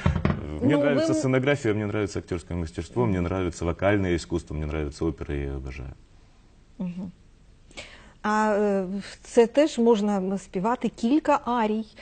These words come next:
Speaker 2: е, в одному, там, одна година, і ви були би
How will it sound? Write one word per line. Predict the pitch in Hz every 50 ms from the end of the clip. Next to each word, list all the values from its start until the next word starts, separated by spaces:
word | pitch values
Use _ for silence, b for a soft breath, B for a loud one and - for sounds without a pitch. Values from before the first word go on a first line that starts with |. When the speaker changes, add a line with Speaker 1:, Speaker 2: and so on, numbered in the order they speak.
| B B B B B B B B -
Speaker 2:
е, | 185 190 190 185 185
в | 180 185 185 196 170 - 226
одному, | 233 214 185 180 208 214 208 208 208 202 202 196 190 190 185 - -
там, | 175 165 175 175 180 180 185 185
одна | - 190 190 185 175 214 247 262
година, | 233 220 190 180 208 247 269 254 214 202
і | 196 - - 196 190 190 180 B B B B B B
ви | 190 175 180 214 240 240 214 - 185 - - - - - - -
були | - 196 185 180 202 220 208 226 233 220
би | 190 190 208 202 196 185